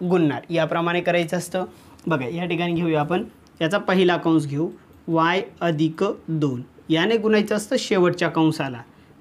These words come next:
वाय अधिक तीन आणि मधल्या दोघांचा एकत्र गुणाकार.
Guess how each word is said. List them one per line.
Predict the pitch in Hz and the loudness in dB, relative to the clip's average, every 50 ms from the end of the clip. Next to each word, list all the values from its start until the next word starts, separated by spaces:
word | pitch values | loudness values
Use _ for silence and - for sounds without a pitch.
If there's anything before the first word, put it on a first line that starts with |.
| - - | -14 -8
वाय | 170 160 160 156 156 160 175 180 - - - | -4 0 2 2 2 2 2 0 -4 -6 -8
अधिक | - 165 170 160 151 160 160 160 - 180 - 285 - - - - - - | -4 -2 -2 0 0 0 -2 0 -2 -2 -2 -4 -6 -10 -20 -20 -14 -6
तीन | - 160 127 110 - - - - - - - - - - - - - - - | -4 -4 -4 -6 -8 -16 -20 -20 -20 -20 -20 -20 -20 -20 -20 -20 -20 -10 -4
आणि | 165 185 202 | -2 0 2
मधल्या | 214 202 202 190 170 190 196 | 2 2 2 2 2 2 2
दोघांचा | 185 175 170 160 156 156 143 143 - 214 208 | 4 4 4 4 4 4 2 2 2 0 0
एकत्र | - 190 165 147 170 151 - 156 | 2 0 0 0 0 -2 0 -2
गुणाकार. | 147 135 147 139 127 120 - - | 0 0 0 -2 -4 -6 -10 -14